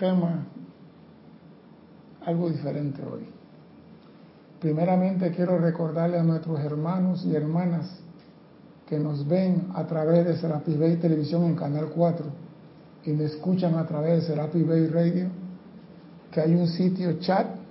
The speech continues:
para que usted participe en esta actividad. Todo por Skype. Usted en Skype pone Serapis Bay Radio y se conecta directamente con nosotros,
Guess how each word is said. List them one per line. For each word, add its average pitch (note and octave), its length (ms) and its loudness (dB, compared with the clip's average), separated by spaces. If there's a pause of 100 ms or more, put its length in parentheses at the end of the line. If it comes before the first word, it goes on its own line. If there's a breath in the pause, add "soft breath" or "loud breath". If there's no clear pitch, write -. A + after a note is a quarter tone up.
(140)
para C#3+ 120 -4
que - 80 -6
usted D#3+ 280 0
participe E3 720 2
en D#3+ 80 2
esta D#3+ 240 0
actividad. D3 580 0 (800)
Todo F#3 320 4
por E3 240 0
Skype. D#3 440 -2 (920)
Usted E3+ 280 0
en E3 80 0
Skype F3+ 300 0
pone F3 320 2
Serapis E3 500 0
Bay E3 180 6
Radio F3+ 440 2 (1500)
y D3 60 -4
se D3+ 180 -2
conecta E3 400 2
directamente E3 520 4
con D#3+ 160 2
nosotros, F3 540 0